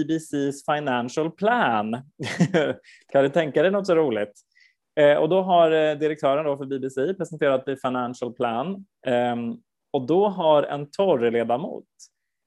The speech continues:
gått ut och sagt, och s-, eh, ställt en fråga till honom när han var i parlamentet och gjorde en dragning. Då har han ställt en fråga till honom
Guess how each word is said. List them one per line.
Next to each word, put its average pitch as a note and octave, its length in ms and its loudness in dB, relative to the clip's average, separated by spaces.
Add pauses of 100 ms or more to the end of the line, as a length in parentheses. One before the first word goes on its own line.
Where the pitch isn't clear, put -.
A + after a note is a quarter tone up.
(140)
gått F#3+ 220 -2
ut D3 200 0
och C#3 80 -4
sagt, - 320 -8 (680)
och C3+ 100 -4
s-, - 100 -6
eh, C#3 180 0
ställt C#3+ 240 2
en D3 80 -4
fråga C#3+ 300 0
till G#3+ 120 -4
honom D3 320 -8 (1000)
när B2+ 120 0
han C3 120 2
var D3 180 6
i A#2 180 0
parlamentet A2+ 380 -6
och A#2+ 60 -4
gjorde G#2+ 140 -6
en A2 80 -8
dragning. A2+ 320 -6 (420)
Då C#3 60 -4
har - 20 0
han D#3 40 -6
ställt D#3+ 160 -4
en D#3 60 -14
fråga C#3+ 200 0
till C#3+ 100 -10
honom A#2 280 -10